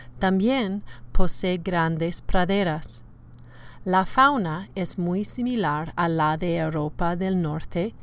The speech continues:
y Asia. Pueden encontrarse osos pardos,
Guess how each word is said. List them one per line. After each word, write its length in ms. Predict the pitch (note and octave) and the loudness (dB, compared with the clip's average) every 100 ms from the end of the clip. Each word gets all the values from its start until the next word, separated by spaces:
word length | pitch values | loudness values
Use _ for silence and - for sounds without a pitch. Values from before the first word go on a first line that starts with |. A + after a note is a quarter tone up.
| - - | -14 -6
y 180 | B3+ - | -4 0
Asia. 560 | F3 D#3+ - D#3+ D3+ - - - - - - - - | 0 0 -4 -6 -8 -10 -18 -20 -18 -18 -18 -18 -2
Pueden 400 | - F3+ F3+ G#3 | 4 4 4 2
encontrarse 1040 | G#3+ A3 C4 C4 F#3+ D#3 D3+ - F3+ G3+ - - | 0 -2 -4 -2 0 0 0 -6 -6 -6 -10 -4
osos 500 | F3 E3+ - F3 - | 0 0 0 -2 -4
pardos, 720 | - E3+ D#3+ D#3+ F#3+ A#3 - | 0 2 2 0 -4 -4 -10